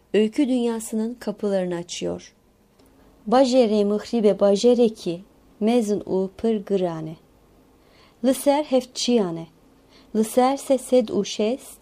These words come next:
u şeş deri yani. Her deri ki lı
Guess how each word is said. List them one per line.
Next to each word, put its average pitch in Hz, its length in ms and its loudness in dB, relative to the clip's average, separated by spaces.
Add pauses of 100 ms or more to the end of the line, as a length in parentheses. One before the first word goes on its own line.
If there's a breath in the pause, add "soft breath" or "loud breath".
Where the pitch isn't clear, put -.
(300)
u 202 80 -2
şeş 233 480 -2
deri 196 240 4
yani. 170 380 -6 (600 soft breath)
Her 269 300 2
deri 247 300 6
ki 220 300 0
lı 196 260 -4